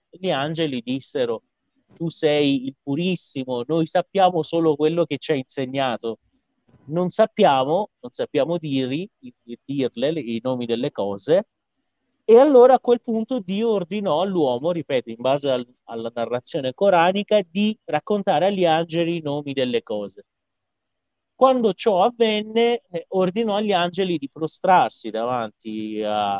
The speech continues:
ad Adamo, che se-, è il primo uomo secondo il Corano, lo fecero tutti tranne Satana, che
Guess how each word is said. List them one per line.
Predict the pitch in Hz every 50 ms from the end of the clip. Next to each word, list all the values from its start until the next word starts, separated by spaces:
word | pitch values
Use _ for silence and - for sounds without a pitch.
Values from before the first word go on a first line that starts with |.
| 95 98
ad | 101 101
Adamo, | 110 113 117 131 135 143 135 127 120 110 104 -
che | - 107 101 92
se-, | - - 101 95
è | 110 107 107
il | 104 98 98 - _ _ _ _ _
primo | - 151 151 139 127 120 117
uomo | 123 139 147 139 131 123 110 107
secondo | - - 107 - 127 123 120 135
il | 143 -
Corano, | _ - 277 220 - 104 107 107 110 120 117 - -
lo | 139 160 175
fecero | - 240 220 - 196 196 277 302
tutti | - - 123 110 - _ _ - 123 110
tranne | - 156 147 131 120 127 131 123
Satana, | - - 104 92 98 - 107 107 113 110 - _
che | 120 113 -